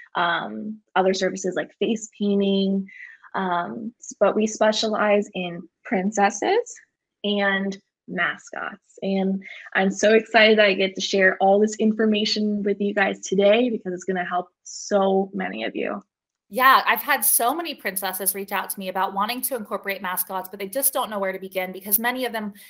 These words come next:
Speaker 2: you know, many character entertainment company owners, myself included, specialize in face characters and are terrified of going to mascots because, you know, we're like, "What games do we play? What do we do? Um, how do we charge?"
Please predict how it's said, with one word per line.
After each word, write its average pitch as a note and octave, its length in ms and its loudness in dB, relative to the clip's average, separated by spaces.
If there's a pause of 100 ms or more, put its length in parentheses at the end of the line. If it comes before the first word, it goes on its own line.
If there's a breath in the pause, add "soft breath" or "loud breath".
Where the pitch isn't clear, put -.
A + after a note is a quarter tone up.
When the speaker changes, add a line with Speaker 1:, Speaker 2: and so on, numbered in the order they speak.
Speaker 2:
you A#3 80 -10
know, A#3 60 -4
many C4 180 -4
character B3 320 -6
entertainment G#3+ 340 -8
company G3 260 -8
owners, F#3 280 -6
myself G3 360 0
included, F3+ 460 -6 (240 loud breath)
specialize G#3+ 600 2
in F#3 100 -6
face A3 280 -2
characters F#3 600 -2
and F#3+ 80 -4
are F3+ 80 -2
terrified F#3+ 600 2
of E3+ 120 -6
going E3+ 240 -2
to D#3+ 40 -6
mascots D#3+ 600 -4
because, G3 480 2 (260 loud breath)
you B3+ 80 0
know, A3 100 2
we're A#3 140 4
like, F#3 180 6
"What F#3+ 160 -2
games E4 340 2
do C4 60 -6
we C#4+ 120 -8
play? B3+ 320 0
What G3 120 0
do F#3 60 -2
we F#3+ 140 -6
do? D4+ 400 -4 (320 loud breath)
Um, G#3 180 6
how G#3+ 160 6
do A3 80 2
we G3+ 420 -8 (160)
charge?" D4 560 -2